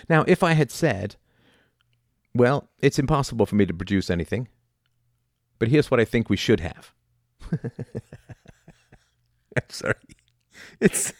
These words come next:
it's bitter, pained, agonizing, but still hearty laughter. <laughs> If I said to the board, "Well, I can't possibly produce any new software, but <laughs> here's a list of features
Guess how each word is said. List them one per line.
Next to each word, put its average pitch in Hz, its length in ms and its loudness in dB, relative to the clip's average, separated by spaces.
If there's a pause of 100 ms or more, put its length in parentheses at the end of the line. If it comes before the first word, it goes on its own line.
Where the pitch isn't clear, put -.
it's 202 220 -6
bitter, 143 380 4
pained, 131 540 0
agonizing, 110 800 2 (360)
but 113 140 0
still 127 240 0
hearty 110 280 -2
laughter. 92 480 0
<laughs> - 60 -20 (400)
If - 220 -6
I 196 140 2
said 214 260 0
to 202 80 -2
the 170 80 -2
board, 160 300 4
"Well, 165 120 2
I 165 60 6
can't 175 320 0
possibly 143 460 0
produce 127 400 0
any 123 160 2
new 123 160 2
software, 110 540 0 (280)
but - 140 2 (120)
<laughs> - 120 -18
here's 254 200 -4
a 214 60 4
list 196 300 4
of 151 100 -2
features 175 640 0